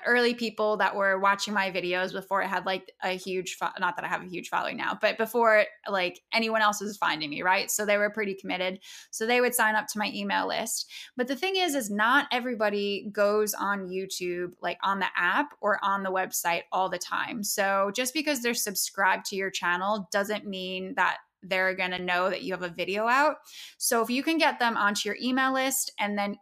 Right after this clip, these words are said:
email them and tell them as soon as you have a new video that goes live, and you send all these people to YouTube and get them to start a watch time session and get them, like, watching your new video and maybe a couple other ones, YouTube is like,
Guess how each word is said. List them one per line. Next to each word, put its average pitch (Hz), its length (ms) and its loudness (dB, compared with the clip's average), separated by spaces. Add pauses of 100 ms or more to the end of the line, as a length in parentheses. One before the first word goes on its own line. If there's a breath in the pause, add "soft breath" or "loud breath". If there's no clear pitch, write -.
email 247 420 6
them 190 300 0
and 196 160 -4
tell 220 300 4
them 196 200 0
as 190 140 -2
soon 202 240 -2
as 202 160 -2
you 214 60 0
have 202 100 0
a 196 60 -2
new 196 200 -6
video 202 380 2
that - 220 -2
goes 185 260 -4
live, 185 500 2 (440 loud breath)
and 226 160 0
you 277 180 6
send 196 640 0 (180)
all 220 280 8
these 220 240 0
people 180 680 -2 (360 soft breath)
to 254 200 2
YouTube 220 600 -2
and 190 140 -4
get 196 160 0
them 196 140 -2
to 190 80 -6
start 185 420 0
a 180 160 -4
watch 175 440 0
time 220 240 0
session 247 500 -2
and 208 120 -4
get 190 180 -2
them, 190 180 -2
like, 175 280 -2
watching 185 400 0
your 180 100 -6
new 226 200 -2
video 277 400 2
and 202 100 2
maybe 190 240 -2
a 185 60 -2
couple 190 280 -4
other 185 220 0
ones, 233 440 0
YouTube 202 420 -4
is 185 160 -6
like, 180 260 0